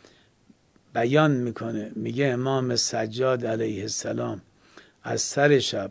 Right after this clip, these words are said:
تا نزدیکی‌های سحر اون حضرت مرتب نماز می‌خوندند و نزدیک سحر که می‌شد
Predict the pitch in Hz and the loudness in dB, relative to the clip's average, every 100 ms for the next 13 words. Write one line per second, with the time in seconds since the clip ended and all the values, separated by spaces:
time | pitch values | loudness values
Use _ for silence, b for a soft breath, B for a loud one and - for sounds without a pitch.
0 | - - 131 131 120 113 107 104 113 101 | -8 -2 0 0 0 -2 -4 -6 -6 -6
1 | 113 101 127 127 120 107 - 101 127 117 | -6 -4 -2 0 0 -2 -2 -4 -4 -4
2 | 98 - _ b b b b b b b | -6 -14 _ b b b b b b b
3 | _ 139 147 117 113 113 131 113 - 120 | _ 0 2 0 -2 0 0 0 -4 -2
4 | 135 143 139 - - 170 180 147 127 120 | 4 6 4 2 2 6 6 4 0 0
5 | 127 160 180 180 185 - 185 165 170 175 | 2 2 2 0 -2 -2 -2 0 0 0
6 | 175 175 208 - _ _ b b b b | -2 -4 -8 -10 _ _ b b b b
7 | b b b b b b _ _ 143 165 | b b b b b b _ _ 4 6
8 | 147 127 127 127 117 180 202 - 156 - | 6 4 2 2 2 2 2 4 2 4
9 | 123 123 123 123 - 127 123 117 160 180 | 2 2 0 -2 -4 -4 -2 -2 0 2
10 | 208 214 214 | 2 0 -2